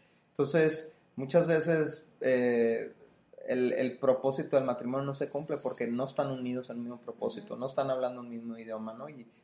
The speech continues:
Speaker 1: y por lo tanto no se cumple el, lo que Dios tiene planeado, ¿no?
Speaker 2: Y por eso es tan importante a todos los que nos están escuchando que, que son solteros, o sea, por favor,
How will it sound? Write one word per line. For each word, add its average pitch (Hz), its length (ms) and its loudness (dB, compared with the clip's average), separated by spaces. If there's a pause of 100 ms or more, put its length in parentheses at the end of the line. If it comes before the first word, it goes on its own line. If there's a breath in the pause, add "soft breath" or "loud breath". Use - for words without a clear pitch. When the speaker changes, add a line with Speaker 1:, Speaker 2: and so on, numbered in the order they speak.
Speaker 1:
y - 60 -10
por 135 140 4
lo 131 100 0
tanto 139 280 2
no 139 100 0
se 135 180 -2
cumple 135 280 -2 (220)
el, 123 80 -4
lo 110 140 -2
que 117 100 -2
Dios 147 220 0
tiene 131 180 -8
planeado, 110 380 -6
¿no? - 120 -16
Speaker 2:
Y 277 120 0
por 262 180 4
eso 269 180 0
es 294 160 -4
tan 285 200 2
importante 254 1040 0
a 220 160 -4
todos 226 160 2
los 240 160 -2
que 233 140 -8
nos 208 200 -8
están 208 200 -6
escuchando 220 540 -6
que, 214 280 -4 (360 loud breath)
que 226 140 0
son 220 220 -2
solteros, 240 880 4
o 214 40 -12
sea, 202 440 0 (480 loud breath)
por 247 160 2
favor, 247 840 6